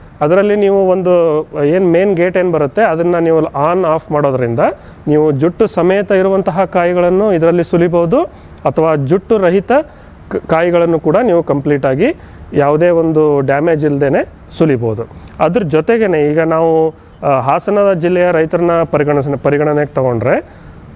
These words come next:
ತುಂಬಾ ಚಿಕ್ಕ ಹಿಡುವಳಿದಾರರ ಸಂಖ್ಯೆ ಜಾಸ್ತಿ ಇದೆ ಈ ನಮ್ಮ ಒಂದು ಹಾಸನ ಜಿಲ್ಲೆಯಲ್ಲಿ. So ಅಂತಹ ರೈತರಿಗೆ ಸೂಕ್ತ ಆಗುವಂಗೆ ಒಂದು ಎಂಬತ್ತರಿಂದ ತೊಂಬತ್ತು ಸಾವಿರದವರೆಗೆ ಒಂದು ಮಿನಿ, ಆ,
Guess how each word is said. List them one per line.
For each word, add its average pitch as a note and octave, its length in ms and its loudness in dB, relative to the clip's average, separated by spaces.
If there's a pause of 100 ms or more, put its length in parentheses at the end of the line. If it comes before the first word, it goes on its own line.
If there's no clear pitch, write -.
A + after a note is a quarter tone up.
(100)
ತುಂಬಾ G3+ 400 2
ಚಿಕ್ಕ - 380 -4
ಹಿಡುವಳಿದಾರರ F3+ 640 2
ಸಂಖ್ಯೆ E3 460 -2 (800)
ಜಾಸ್ತಿ D#3 360 0
ಇದೆ B2+ 240 2
ಈ C#3 40 2
ನಮ್ಮ C3 320 0
ಒಂದು B2+ 240 -2
ಹಾಸನ C#3+ 320 -2
ಜಿಲ್ಲೆಯಲ್ಲಿ. A#2+ 460 -2
So - 400 -8
ಅಂತಹ F3 420 0
ರೈತರಿಗೆ G3 420 0
ಸೂಕ್ತ E3 320 -4
ಆಗುವಂಗೆ C3 640 0 (360)
ಒಂದು D3+ 340 2
ಎಂಬತ್ತರಿಂದ F3+ 560 0
ತೊಂಬತ್ತು E3 480 -2
ಸಾವಿರದವರೆಗೆ C#3+ 640 0
ಒಂದು G3 240 0
ಮಿನಿ, G3+ 380 2
ಆ, - 520 -8